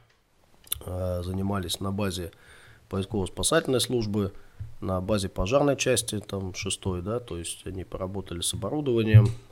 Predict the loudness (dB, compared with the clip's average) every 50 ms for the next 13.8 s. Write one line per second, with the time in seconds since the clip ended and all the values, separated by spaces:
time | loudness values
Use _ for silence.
0 | -20 -14 -10 -6 -4 -4 -4 -4 -4 -4 -2 -2 -2 -4 -4 -6 -8 -12 _ -20
1 | -20 -20 -20 -20 -18 -16 -14 -14 -14 -16 -20 -20 -20 _ _ _ -20 _ _ -18
2 | -18 -14 -8 -6 -6 -4 -4 -4 -4 -4 -4 -4 -2 -2 0 2 2 4 4 2
3 | 2 0 0 0 0 0 0 0 0 0 0 -2 -2 -4 -4 -6 -4 -4 -4 -4
4 | -2 -2 -2 -2 -2 -2 -2 -4 -4 -6 -6 -8 -8 -8 -8 -8 -12 -18 -16 -12
5 | -10 -8 -8 -6 -6 -6 -6 -6 -8 -8 -10 -12 -16 -10 -10 -10 -4 -2 0 0
6 | 0 0 -2 -4 -8 -12 -18 -12 -8 -6 -4 -2 -2 -4 -4 -4 -6 -4 -2 -2
7 | -2 -2 -2 0 0 0 2 2 2 0 0 -2 -4 -6 -4 -2 -2 0 0 -2
8 | -2 -2 -2 -2 -2 -4 -6 -6 -6 -4 -4 -2 -4 -2 -4 -4 -2 2 2 4
9 | 4 2 0 -2 -2 -2 -2 -4 -4 -8 -14 -18 -20 -20 -20 -20 -20 -20 -20 -20
10 | _ -20 -20 -16 -14 -12 -8 -6 -2 0 2 2 2 2 0 -2 -4 -6 -6 2
11 | 4 6 6 6 4 -4 -14 -20 -18 -16 -16 -16 -18 -20 -20 -20 -20 -18 -8 -6
12 | -4 -2 0 2 2 2 2 2 0 2 2 4 4 4 2 4 4 4 4 6
13 | 4 4 4 4 4 4 4 4 4 4 6 6 4 2 2